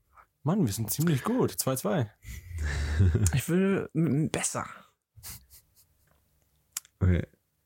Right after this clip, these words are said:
Speaker 3: Es ist sehr witzig. Also mach, den, den können wir ganz kurz machen. Ähm, kommt ihr entweder drauf oder einfach nicht. In diesem Land ist es illegal, ein Wohnhaus ohne Türen zu bauen.
Speaker 2: Russland. Nein, das wäre jetzt doof.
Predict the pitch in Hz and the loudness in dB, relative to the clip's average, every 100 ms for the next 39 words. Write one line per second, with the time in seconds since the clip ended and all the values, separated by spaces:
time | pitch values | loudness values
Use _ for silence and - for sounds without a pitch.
0 | - 98 90 - - - - - 87 95 | -4 -4 -4 -8 -12 -14 -6 0 2 2
1 | 92 - - 90 90 92 87 - 107 92 | 2 0 0 2 2 2 2 0 2 2
2 | 95 104 98 101 - 98 92 92 87 - | 2 4 2 2 0 0 2 4 4 2
3 | 92 95 - - - 101 98 95 82 85 | 2 2 0 -4 0 2 4 4 4 2
4 | 82 78 73 76 71 - - - - 95 | 2 2 2 0 -2 -6 -20 -20 -6 0
5 | 123 117 104 110 98 95 - 104 98 98 | 2 2 2 2 -2 -4 0 2 4 2
6 | 95 92 87 95 101 98 95 - 101 92 | 2 2 4 4 4 4 2 2 2 2
7 | - 85 80 85 76 73 78 - _ - | 4 2 2 0 0 0 -4 -8 _ -20
8 | _ _ _ _ _ - 151 143 143 135 | _ _ _ _ _ -6 0 2 2 0
9 | 120 - _ _ _ _ - 135 120 117 | -2 -8 _ _ _ _ -2 0 0 -4
10 | _ - - 107 107 - - 104 - | _ -6 -4 -2 -2 -2 -2 -2 -2